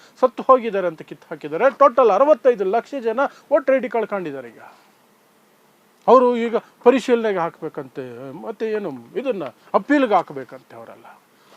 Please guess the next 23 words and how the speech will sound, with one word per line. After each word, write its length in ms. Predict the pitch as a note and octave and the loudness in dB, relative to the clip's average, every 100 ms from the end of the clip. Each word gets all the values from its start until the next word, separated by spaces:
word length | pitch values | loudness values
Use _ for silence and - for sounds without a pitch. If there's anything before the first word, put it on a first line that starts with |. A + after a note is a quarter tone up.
| - | 2
ಅಷ್ಟು 320 | C#4 - C#4+ | 2 0 -4
ಸಾಕ್ಷರತೆ 720 | - A#3+ - - B3 G#3+ G3 | 0 0 -2 -6 -8 -6 -6
ಇದೆಯಾ 280 | A3+ D#4 A#3+ | -4 2 2
ಅವರಲ್ಲಿ? 340 | D#3+ D3 C3 | 2 -4 -10
ಅಪೀಲ್ಗೆ 460 | C#3 G3+ B3 A#3 F#3+ | -8 -8 -6 -8 -6
ಹೋಗಿ 640 | E3 C#3+ C3 C3+ B2 A2 A#2 | -8 -10 -14 -20 -18 -16 -8
ನೀವು 240 | A#3 C#4+ | -6 -4
ಕೇಳಿದ 340 | G#3+ A#3+ A3+ | 0 2 2
ಡಾಕ್ಯುಮೆಂಟ್‌ಗಳು 640 | E3 G#3 G3 F#3+ F3+ E3+ D#3+ | -2 -6 -6 -12 -10 -10 -10
ಕೊಟ್ಟು, 280 | D3+ C#3+ C#3 | -10 -12 -8
ಕ್ಲಾರಿಫಿಕೇಶನ್ 720 | F#3+ A#3+ C4+ G3 G#3 G3+ F#3 | -4 -2 -4 -8 -10 -12 -14
ಕೊಟ್ಟು, 300 | D#3+ E3 D#3+ | -14 -12 -12
ನಿಮಗೆ 300 | F3+ B3+ G#3+ | -10 -10 -6
ಪತ್ರ 360 | G#3+ G#3 B3+ | -6 -2 -2
ಬರೆದು 400 | B3 G3+ D#3 C#3 - _ _ _ _ _ _ _ _ _ _ _ | -2 -4 -8 -14 -16 _ _ _ _ _ _ _ _ _ _ _
ಎಲ್ಲಿದ್ದೀರಿ? 600 | F#3 C#4+ D4+ A#3+ C#3 A#2+ _ _ _ _ _ _ _ _ _ - | 2 2 2 -2 -8 -12 _ _ _ _ _ _ _ _ _ -16
ಆದ್ರೆ 180 | A2+ A3+ | -2 0
ಅವ್ರ 160 | G3+ | 0
ಉದ್ದೇಶನೇ 580 | D#3+ C#3+ F3+ F3+ F#3+ D#3 | -2 -2 -4 -4 -8 -12
ಅದು, 240 | A#2+ - - _ - - _ _ _ _ _ | -16 -20 -20 _ -20 -20 _ _ _ _ _
ಜನರನ್ನ 380 | D3 D#3 D3 C3+ | -12 -10 -10 -12
ಕಾಡಬೇಕು, 680 | - - F#3+ F3 C3 A#2 B2 - | -8 -2 0 -2 -4 -16 -18 0
ಕಾಡಿ 500 | F3 A3 C4+ E3+ | 6 6 6 0